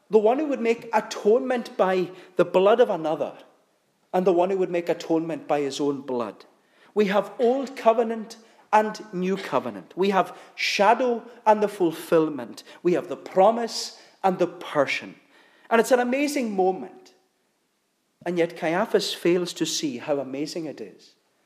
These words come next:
He fails to see that his position as high priest has always pointed and foreshadowed the person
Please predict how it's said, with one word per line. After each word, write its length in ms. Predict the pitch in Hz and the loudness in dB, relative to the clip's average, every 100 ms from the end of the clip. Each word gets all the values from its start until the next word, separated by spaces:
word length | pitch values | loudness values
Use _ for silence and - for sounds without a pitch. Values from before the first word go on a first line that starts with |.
| _ _ _ _ | _ _ _ _
He 100 | 202 | -4
fails 340 | 202 262 277 | 0 2 2
to 100 | 277 | 0
see 320 | 247 - 254 220 | -2 -2 -4 0
that 200 | 180 - - - | -2 -4 -18 -4
his 320 | 208 277 285 | 2 2 2
position 800 | - 226 156 233 - 214 208 185 - - | -2 0 4 2 4 0 0 -8 -8 0
as 180 | 170 | 0
high 320 | - 190 202 220 | 2 4 4 2
priest 480 | - 160 175 - | -4 -2 -2 -2
has 180 | - 165 - | -4 -2 4
always 720 | 214 247 269 254 202 - - - - | 4 4 0 -4 -4 -8 -14 -20 -12
pointed 680 | - 185 214 233 240 233 - - - | 4 6 6 2 0 0 -2 -16 -4
and 180 | 160 143 | -4 -4
foreshadowed 1040 | - - 220 247 - - 175 170 175 170 | -8 2 4 4 2 2 2 2 0 -2
the 80 | 170 | -4
person 680 | 156 - 180 185 196 175 | -4 -2 -2 0 -2 -4